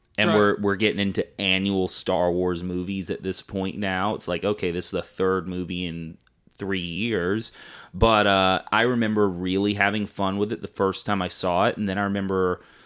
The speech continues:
Speaker 1: going up to the Carolinas to visit family for the holidays and, uh,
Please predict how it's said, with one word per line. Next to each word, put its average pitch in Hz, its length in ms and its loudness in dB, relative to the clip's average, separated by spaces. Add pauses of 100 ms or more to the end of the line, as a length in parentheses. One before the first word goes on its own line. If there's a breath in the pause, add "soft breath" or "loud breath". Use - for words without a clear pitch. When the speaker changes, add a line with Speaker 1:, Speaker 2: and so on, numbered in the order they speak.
(220 soft breath)
Speaker 1:
going 104 320 2
up 98 360 0
to 92 380 0
the 87 100 -6
Carolinas 92 800 0
to 92 100 -8
visit 82 300 -6
family 104 800 -4
for 92 240 -4
the 82 80 -8
holidays 98 880 0 (500 soft breath)
and, 90 560 -2
uh, 85 500 -2